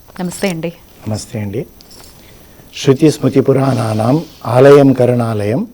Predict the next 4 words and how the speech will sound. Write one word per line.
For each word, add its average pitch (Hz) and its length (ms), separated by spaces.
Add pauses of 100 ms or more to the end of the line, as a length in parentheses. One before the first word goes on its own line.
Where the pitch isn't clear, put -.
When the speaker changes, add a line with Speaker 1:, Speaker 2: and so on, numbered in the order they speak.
(120)
Speaker 2:
నమామి 147 420
భగవత్పాదం 117 720
శంకరం 139 540
లోకశంకరం. 107 680